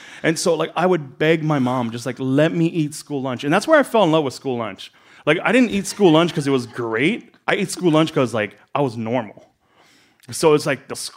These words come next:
you know, the, the rectangle pizza, you know, uh, you know what I'm talking about? Um,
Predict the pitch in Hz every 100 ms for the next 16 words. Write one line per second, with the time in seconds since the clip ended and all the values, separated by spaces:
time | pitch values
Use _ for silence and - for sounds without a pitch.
0 | - 131 123 113 110 151 151 151 127 -
1 | 151 147 113 113 123 139 147 151 120 120
2 | 131 127 143 135 139 139 143 120 117 113
3 | 110